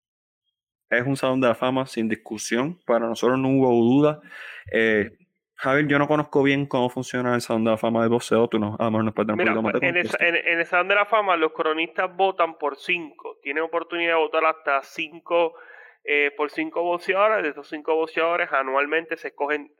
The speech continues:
Speaker 2: tres boxeadores que van al salón de la fama. Antes había que esperar cinco años, eh, luego de la última pelea del boxeador, ahora solamente se esperan tres años.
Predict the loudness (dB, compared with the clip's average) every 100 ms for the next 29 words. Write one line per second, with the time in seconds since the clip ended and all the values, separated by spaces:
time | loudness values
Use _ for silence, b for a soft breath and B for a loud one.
0 | _ -2 -2 -2 -4 0 0 0 -2 0
1 | 0 0 -2 -2 0 0 2 2 0 B
2 | B B 0 0 0 0 2 0 -2 0
3 | 0 0 -4 -8 -8 -6 0 2 4 2
4 | 0 -2 -4 B B B _ -2 0 0
5 | 0 2 4 4 0 -2 -2 0 2 2
6 | 0 -4 -2 2 4 4 2 2 2 2
7 | 2 2 0 -6 -6 -4 -4 -4 -4 -4
8 | -2 -6 -6 -14 -20 _